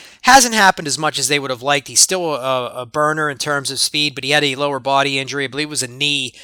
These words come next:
uh, a couple years back that's sort of taken a little bit of that speed away from him. And, uh, you see him move on now. Maybe he'll get a,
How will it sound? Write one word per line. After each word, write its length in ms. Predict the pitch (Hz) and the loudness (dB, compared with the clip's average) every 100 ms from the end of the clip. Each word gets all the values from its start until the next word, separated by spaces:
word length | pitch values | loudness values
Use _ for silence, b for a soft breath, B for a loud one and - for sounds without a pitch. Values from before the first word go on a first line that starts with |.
| B B 123 | B B 0
uh, 180 | 123 | 0
a 80 | 127 | 0
couple 240 | 180 - 135 | -4 -4 -6
years 240 | 135 120 | -4 -4
back 340 | - 139 139 | 2 2 2
that's 160 | - 127 | 0 -2
sort 260 | - 151 139 | 0 -2 -6
of 140 | 127 B B | -8 B B
taken 300 | - 165 - | -2 0 0
a 60 | 139 | -4
little 200 | 151 143 | -4 -4
bit 100 | 139 | -2
of 40 | |
that 180 | 131 123 | -2 2
speed 300 | - 156 135 | 0 0 -8
away 280 | 120 135 147 | -4 -2 -2
from 200 | 135 120 | -4 -14
him. 120 | 113 _ B B | -16 _ B B
And, 460 | 135 127 127 123 131 | -6 -4 -4 -4 -2
uh, 180 | 127 123 | 0 0
you 100 | 131 | 2
see 200 | - 147 | 2 2
him 220 | 143 139 | -4 -6
move 240 | 131 120 | -10 -6
on 240 | 131 127 127 | -2 -2 0
now. 160 | 127 | -2
Maybe 240 | 127 135 123 | -2 -6 -6
he'll 160 | 139 | -6
get 140 | 135 | -6
a, 120 | 120 | -6